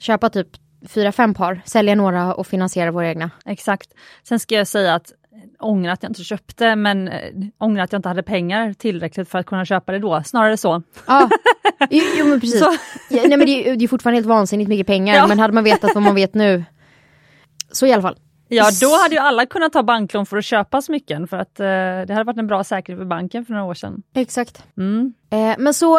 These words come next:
Speaker 1: ett Elsa Peretti bone cuff, men här är den lilla, lite smalare varianten som faktiskt funkar.
Speaker 2: Och väldigt snygg. Jag ser framför mig till kostym.
Speaker 1: Ja.
Speaker 2: Alltså jag kan tänka mig som åklagare, man kanske inte liksom kan ha,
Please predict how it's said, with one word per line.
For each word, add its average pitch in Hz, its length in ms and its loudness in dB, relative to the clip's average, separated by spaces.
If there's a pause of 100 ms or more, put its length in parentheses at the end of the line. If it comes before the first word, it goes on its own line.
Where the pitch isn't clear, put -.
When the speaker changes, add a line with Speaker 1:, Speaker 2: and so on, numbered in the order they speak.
Speaker 1:
ett 311 180 -4
Elsa 311 260 0
Peretti 269 280 -2
bone 240 220 2
cuff, 254 240 -6
men 269 260 0
här 302 200 2
är 269 100 0
den 233 160 0
lilla, 240 280 0
lite 240 200 -4
smalare 233 440 0
varianten 208 520 -2
som 220 260 -4
faktiskt 196 360 -12
funkar. 208 320 -6 (760)
Speaker 2:
Och 233 180 -4
väldigt 330 360 2
snygg. 247 300 0
Jag 247 100 0
ser 349 120 0
framför 269 320 -2
mig 220 140 -6
till 190 200 -6
kostym. 220 640 -6 (320)
Speaker 1:
Ja. 196 120 -6 (100)
Speaker 2:
Alltså 247 180 0
jag 302 60 0
kan 311 100 0
tänka 302 200 0
mig 247 120 0
som 254 140 -4
åklagare, 214 880 0 (840)
man 269 160 2
kanske 285 280 0
inte 269 160 0
liksom 240 280 0
kan 240 140 0
ha, 254 500 4